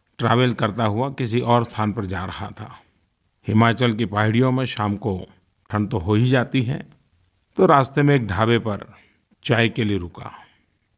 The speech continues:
और जब मैं चाय के लिए ऑर्डर किया, तो उसके पहले ही वो बहुत छोटा सा ढाबा था।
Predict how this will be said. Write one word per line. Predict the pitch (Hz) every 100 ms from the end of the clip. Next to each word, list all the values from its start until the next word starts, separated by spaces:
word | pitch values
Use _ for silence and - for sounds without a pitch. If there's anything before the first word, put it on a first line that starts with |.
| _
और | 131 123
जब | 127
मैं | 131 131 123 104 - - - _ _ _ _
चाय | - 113 120
के | 117
लिए | 131
ऑर्डर | 135 110 117
किया, | 120 131 160
तो | 175
उसके | 131 -
पहले | 113 117 104 139
ही |
वो | 143 139 127 117 - _ _ _
बहुत | 175 190
छोटा | - 110 101
सा | 98 - 151 -
ढाबा | 123 95 104 113
था। | 113 107 117 -